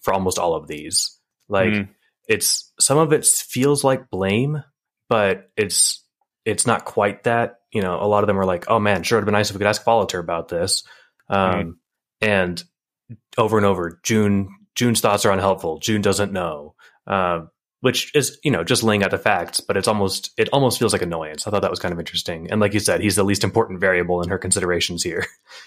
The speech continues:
Speaker 2: Yeah.
Speaker 1: Um, you know, he, all he, it's just kinda like, what sort of, uh, rocket pack do I strap to this thing to make it go the furthest? And
Speaker 2: Mm.
Speaker 1: June happens to be the rocket pack here.
Speaker 2: Mm-hmm.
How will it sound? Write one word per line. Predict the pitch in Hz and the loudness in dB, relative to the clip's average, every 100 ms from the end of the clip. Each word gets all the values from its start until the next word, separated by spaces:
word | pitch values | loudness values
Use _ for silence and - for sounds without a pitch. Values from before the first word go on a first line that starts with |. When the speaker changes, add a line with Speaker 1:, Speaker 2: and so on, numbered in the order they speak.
| _ | _
Speaker 2:
Yeah. | 110 107 98 92 | -4 2 2 2
Speaker 1:
Um, | 85 - _ _ _ | -4 -14 _ _ _
you | - | -2
know, | 95 | -2
he, | 98 107 - | -2 -8 0
all | 107 101 | 2 2
he, | 107 | 0
it's | 113 98 | -4 -4
just | - 101 | -2 0
kinda | 113 98 | 2 2
like, | 92 87 87 _ _ _ - | 2 0 -4 _ _ _ -10
what | 107 98 208 - | -2 2 2 2
sort | - 101 | 2 4
of, | 95 90 95 87 - | 2 0 -2 -10 -4
uh, | 101 92 92 85 85 82 _ _ _ - - _ | -2 0 0 0 -4 -10 _ _ _ -20 -20 _
rocket | 107 98 98 92 101 | -4 0 0 0 -6
pack | - 92 87 | 0 0 2
do | 101 | 0
I | 90 | 0
strap | - 101 92 | 2 0 0
to | - | -2
this | 90 - | 0 0
thing | 98 87 | 0 -2
to | 85 | -2
make | 92 - | -2 -2
it | |
go | 95 90 | -2 -2
the | |
furthest? | - 101 87 78 80 - - _ _ _ _ | 0 0 0 -4 -4 -6 -6 _ _ _ _
And | 98 87 | -4 -2
Speaker 2:
Mm. | 104 | 0
Speaker 1:
June | 107 101 | 2 2
happens | 104 98 95 | 0 0 0
to | 98 | 0
be | |
the | 90 | 2
rocket | 92 87 98 | 2 2 -2
pack | - 80 | -2 -4
here. | - 85 87 - - - - _ - | -2 -2 -2 -6 -12 -20 -20 _ -4
Speaker 2:
Mm-hmm. | 110 104 110 117 | -2 0 -2 -4